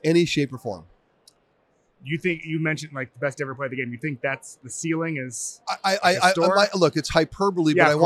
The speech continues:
Speaker 2: course, of
Speaker 1: people to
Speaker 2: course.
Speaker 1: understand. What I'm saying is you're seeing a player that has the potential to be as great as anyone who's ever seen play.
Speaker 2: Yes.
Speaker 1: I really believe that, but he needs, he, he's missing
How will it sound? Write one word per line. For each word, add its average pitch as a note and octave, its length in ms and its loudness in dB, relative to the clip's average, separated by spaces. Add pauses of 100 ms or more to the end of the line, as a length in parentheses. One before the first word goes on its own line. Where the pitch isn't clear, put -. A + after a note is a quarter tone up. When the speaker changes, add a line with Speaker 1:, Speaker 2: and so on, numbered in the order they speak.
(100)
Speaker 2:
course, - 40 -4
of F3+ 60 -2
Speaker 1:
people D#3 140 -4
to - 60 -2
Speaker 2:
course. D3 100 0
Speaker 1:
understand. C#3+ 760 2 (280)
What D3 100 2
I'm C#3+ 100 2
saying E3+ 320 4
is C#3 200 0 (180)
you're C#3+ 160 0
seeing G3 560 2
a C#3 80 -2
player E3 360 0
that C#3 180 -2
has E3 280 -2
the G#3+ 120 2
potential F#3+ 640 0 (640)
to D3+ 140 0
be F#3 360 4
as C#3 140 2
great E3 260 2
as C#3 180 0
anyone F3 280 0
who's C3+ 260 -4
ever F#3 160 0
seen F#3+ 320 -2
play. B2 520 0 (100)
Speaker 2:
Yes. - 280 -18
Speaker 1:
I B2+ 80 -2
really G3 380 0
believe F#3 400 4
that, B2 280 0 (120)
but C#3 140 -6
he D#3 160 -6
needs, E3 400 -4 (180)
he, D3+ 240 -6
he's D3 220 -6
missing G3 480 0